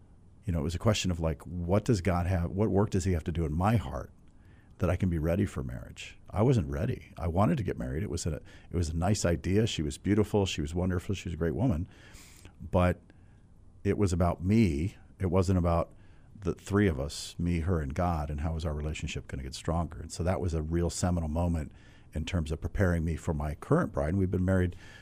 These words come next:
twenty-six years. So it's cool to see how that works.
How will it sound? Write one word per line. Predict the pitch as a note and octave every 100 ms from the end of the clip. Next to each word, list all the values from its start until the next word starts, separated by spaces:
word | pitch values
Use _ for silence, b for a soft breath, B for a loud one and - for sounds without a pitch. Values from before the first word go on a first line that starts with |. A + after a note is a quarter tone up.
| B B
twenty-six | - F#2 - F2+ -
years. | B2 - - -
So | - - D2 D2+ -
it's | F2+ E2+ -
cool | - F#2
to | F2+
see | F2 F#2
how | E2+
that | E2 D#2+
works. | G#2+ B2 -